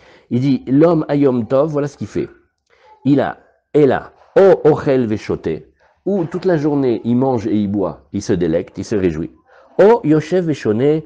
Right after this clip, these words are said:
ou il reste au Beth Midrash et il étudie toute la journée. Voilà, zéo.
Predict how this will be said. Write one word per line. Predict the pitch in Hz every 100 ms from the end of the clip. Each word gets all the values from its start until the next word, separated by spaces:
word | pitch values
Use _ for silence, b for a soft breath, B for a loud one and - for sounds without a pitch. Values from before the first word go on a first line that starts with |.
| B _
ou | 170 180
il | 143
reste | 131 160 -
au |
Beth | 120 107
Midrash | 95 131 123 110 110 -
et | 117 123 135
il | 120
étudie | 104 120 131 113 131 -
toute | 127
la | 120
journée. | 90 76 67 -
Voilà, | 110 87
zéo. | 95 113